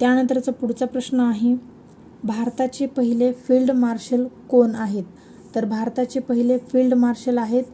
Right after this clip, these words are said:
माणिक शहा. त्यानंतरचा पुढचा प्रश्न आहे, स्वतंत्र भारताचे पहिले सरसेनानी कोण होते? तर स्वतंत्र भारताचे पहिले सरसेनानी होते जनरल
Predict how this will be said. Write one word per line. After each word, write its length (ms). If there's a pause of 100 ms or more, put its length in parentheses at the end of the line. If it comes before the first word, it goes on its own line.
(240)
माणिक 380 (240)
शहा. 420 (720)
त्यानंतरचा 640
पुढचा 360
प्रश्न 340
आहे, 340 (600)
स्वतंत्र 480
भारताचे 560
पहिले 440
सरसेनानी 800
कोण 300
होते? 400 (600)
तर 200
स्वतंत्र 520
भारताचे 540
पहिले 400
सरसेनानी 640
होते 340
जनरल 460